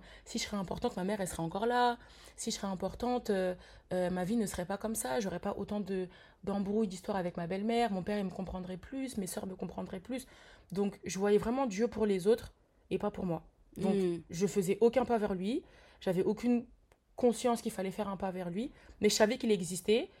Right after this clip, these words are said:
Speaker 1: J'avais du respect pour lui, je le vouvoyais. Mais, euh, je, je, je faisais pas de lien avec ma mère ou avec son décès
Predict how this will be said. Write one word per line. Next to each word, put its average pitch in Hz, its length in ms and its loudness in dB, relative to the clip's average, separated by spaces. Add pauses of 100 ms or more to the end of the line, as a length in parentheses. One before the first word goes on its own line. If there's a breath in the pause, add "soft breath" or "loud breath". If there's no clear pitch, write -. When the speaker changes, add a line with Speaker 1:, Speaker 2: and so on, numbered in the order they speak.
(260 loud breath)
Speaker 1:
J'avais 202 200 6
du 185 140 0
respect 226 400 4
pour 214 200 2
lui, 226 260 2
je 190 80 0
le 185 80 2
vouvoyais. 196 640 2 (460 loud breath)
Mais, 214 440 4
euh, 175 320 2 (960 soft breath)
je, 190 600 0
je, 175 140 -4
je - 80 -2
faisais 208 260 2
pas 254 160 4
de 202 80 -2
lien 226 340 4
avec 190 240 0
ma 185 180 2
mère 226 460 4
ou 196 140 0
avec 180 220 -2
son 190 140 -8
décès 208 520 -2